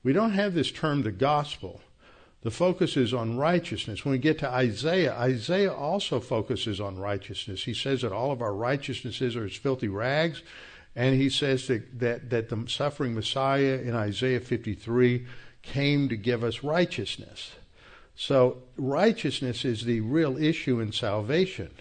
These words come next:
Do you have it or not? So we have positional righteousness. So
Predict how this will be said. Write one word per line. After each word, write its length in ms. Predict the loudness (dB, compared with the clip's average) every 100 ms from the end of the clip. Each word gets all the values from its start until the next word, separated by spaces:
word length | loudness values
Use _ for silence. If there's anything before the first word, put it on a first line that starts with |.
| -12
Do 80 | -2
you 140 | 0 0
have 300 | 2 0 0
it 100 | -2
or 100 | -2
not? 400 | -2 -2 -4 -8
So 180 | -4
we 140 | 0 0
have 320 | 2 0 2
positional 600 | -2 4 4 4 -2 0
righteousness. 640 | 0 0 -2 -12 -8 -8
So 280 | -2 2 2